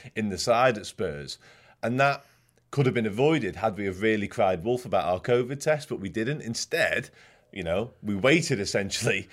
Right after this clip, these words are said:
<laughs> until the Shrewsbury week and the Carabao Cup, which two cups, two competitions that Klopp is notorious not for really caring about and not even being in the country for a lot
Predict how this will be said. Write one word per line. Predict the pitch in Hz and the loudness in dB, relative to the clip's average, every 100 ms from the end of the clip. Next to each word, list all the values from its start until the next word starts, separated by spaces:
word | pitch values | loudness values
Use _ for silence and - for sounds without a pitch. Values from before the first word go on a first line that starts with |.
| - | -16
<laughs> | - | -4
until | 120 - 127 113 | -4 2 4 4
the | 98 | 2
Shrewsbury | - 147 160 127 110 | 0 2 2 0 -2
week | 87 85 - - | -2 -4 -8 -8
and | 110 | -6
the | 120 | -2
Carabao | 143 139 139 139 | 2 4 4 2
Cup, | - 175 92 - - - | 2 0 0 -8 -20 -2
which | 123 123 - | -2 -2 -4
two | - 147 | -2 0
cups, | 131 - 151 104 - - - | -2 0 0 0 -10 -14 -8
two | - 127 | -4 -2
competitions | 139 127 139 123 104 | -2 -4 -6 -4 -6
that | 87 78 | -6 -2
Klopp | 123 113 107 | 0 0 -2
is | |
notorious | 101 98 - 131 135 90 80 - - | -6 -4 -2 0 0 -2 -6 -10 -12
not | 90 113 - | -8 -8 -6
for | 120 | -6
really | 110 101 | -4 -4
caring | - 113 120 98 | 0 2 4 2
about | 80 76 82 - - | -4 -4 -6 -8 -12
and | - | -4
not | 117 117 | -2 2
even | 123 110 110 | 2 2 0
being | 113 107 | 0 0
in | 92 | -2
the | |
country | 87 147 143 | -2 -4 -4
for | 117 104 85 | -6 -4 -2
a | |
lot | 90 104 | 0 0